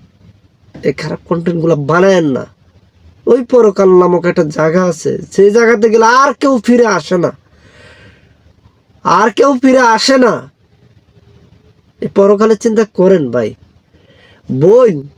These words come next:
পরকালের চিন্তা করেন, আর অশ্লীলতা ছড়াবেন না। নিজের সেফটিটা রাখেন, নিজের সেফটি রাখেন, বাচ্চার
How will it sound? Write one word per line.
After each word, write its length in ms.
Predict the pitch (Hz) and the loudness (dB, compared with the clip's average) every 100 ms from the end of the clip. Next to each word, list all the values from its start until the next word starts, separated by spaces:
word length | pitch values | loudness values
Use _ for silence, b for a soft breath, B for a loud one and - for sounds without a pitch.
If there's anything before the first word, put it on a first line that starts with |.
| _ _ | _ _
পরকালের 480 | 190 202 202 214 202 226 | 0 2 2 0 0 -2
চিন্তা 220 | 202 208 | 0 -2
করেন, 340 | - 175 147 120 | 0 0 0 -2
আর 320 | - 160 175 | -4 -2 0
অশ্লীলতা 520 | 196 - 196 175 165 165 | 0 0 -2 -2 0 -2
ছড়াবেন 440 | - 151 180 170 151 131 | -2 -2 0 0 0 -2
না। 80 | 104 - _ _ _ _ _ _ _ _ 131 | -6 -12 _ _ _ _ _ _ _ _ 0
নিজের 480 | 147 180 196 233 | 2 4 4 2
সেফটিটা 720 | 226 - - 202 - 196 170 156 127 | 2 -2 -2 -2 -2 -4 0 0 0
রাখেন, 400 | 123 - 131 98 - b b b b b b b b b | -4 -2 -2 -2 -8 b b b b b b b b b
নিজের 320 | 156 190 226 226 - | 0 2 2 0 0
সেফটি 280 | 240 - 240 | -2 2 2
রাখেন, 360 | 233 202 220 220 185 131 | 2 2 0 0 -2 -2
বাচ্চার 440 | 165 190 _ 254 | -2 -2 _ -2